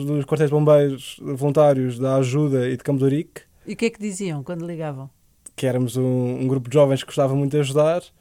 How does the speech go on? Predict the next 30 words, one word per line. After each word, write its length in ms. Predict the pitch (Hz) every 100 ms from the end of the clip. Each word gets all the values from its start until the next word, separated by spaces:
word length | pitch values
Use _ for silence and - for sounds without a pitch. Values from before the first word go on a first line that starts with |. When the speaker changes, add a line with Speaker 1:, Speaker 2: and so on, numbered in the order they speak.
| _ _ _
Speaker 1:
Eh, 220 | - 135 131
eu 120 | 143
apresentei-me 680 | 135 127 139 139 143 135 127
como 220 | 143 131
voluntário 500 | 127 131 143 135 120
do 140 | 123
Centro 240 | 117 139 123
Universitário 400 | 131 - 135 127
Padre 160 | 131
António 220 | 123 127 120
Vieira, 360 | 143 170 170
do 80 | 131
copav, 400 | - 147 151 180 - _ _ _ _
eh, 260 | 135 131 131
no 140 | 127 123
qual 380 | 131 123 120 -
faço 240 | - 123
parte 160 | - 127
da 40 | 127
equipa 180 | 131
de 20 | 131
animação 400 | 131 127 143 127
e 60 | 117
sou 120 | 120
voluntário 440 | 123 123 131 117
ao 60 | 117
longo 120 | 123
do 100 | 131
ano. 200 | 151 175 _ _ _ -
E 240 | 180 170